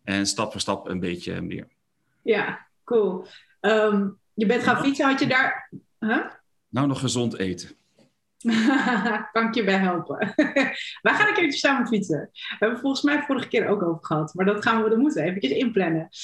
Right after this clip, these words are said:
Speaker 2: Ehm, je, je, je zegt wel iets heel, eh, heel belangrijks. Want je geeft aan van, "Oké, het verbaast me waarom er niet, waarom het niet aantrekkelijker wordt gemaakt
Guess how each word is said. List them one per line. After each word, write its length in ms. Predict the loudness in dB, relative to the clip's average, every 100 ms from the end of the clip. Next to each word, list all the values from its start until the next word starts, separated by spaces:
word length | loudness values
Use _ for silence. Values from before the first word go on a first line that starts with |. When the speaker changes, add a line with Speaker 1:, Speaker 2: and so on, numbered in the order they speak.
| -14 -10 -6
Speaker 2:
Ehm, 520 | 0 2 4 4 2 0 -6 _ _ _ -4
je, 280 | 0 0 0
je, 340 | -4 -2 2
je 80 | 4
zegt 200 | 4 4
wel 260 | 4 4 2
iets 160 | 2
heel, 360 | 2 2 4 4
eh, 220 | 4 2
heel 220 | 2 0 2
belangrijks. 600 | 2 2 0 -2 -2 -2
Want 400 | 0 2 0 -4 -20 _ _
je 140 | 0 2
geeft 280 | 2 0 2
aan 260 | 2 2
van, 180 | 0 0
"Oké, 400 | 2 2 2 0
het 180 | -2 -4 0
verbaast 600 | 2 4 2 2 2 2
me 360 | 2 2 2 2
waarom 800 | 2 2 2 0 2 2 0 -6 _ -2
er 180 | 0 2
niet, 300 | 0 -4 -8 -6
waarom 420 | 0 2 4 2
het 100 | 2
niet 500 | 0 0 -4 -12 -16 0
aantrekkelijker 960 | 0 2 0 2 2 2 0 2 0
wordt 200 | 2 0
gemaakt 760 | 0 0 2 2 2 -2 -6